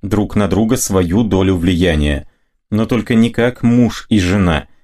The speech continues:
а как отец и мать,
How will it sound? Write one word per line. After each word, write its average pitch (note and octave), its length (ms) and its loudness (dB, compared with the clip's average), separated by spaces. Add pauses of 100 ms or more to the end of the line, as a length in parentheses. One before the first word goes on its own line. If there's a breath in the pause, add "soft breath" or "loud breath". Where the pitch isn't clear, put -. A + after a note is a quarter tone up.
(340)
а E2+ 120 -2
как - 420 -4
отец C#3+ 760 -2
и A2 120 4
мать, E2 480 -2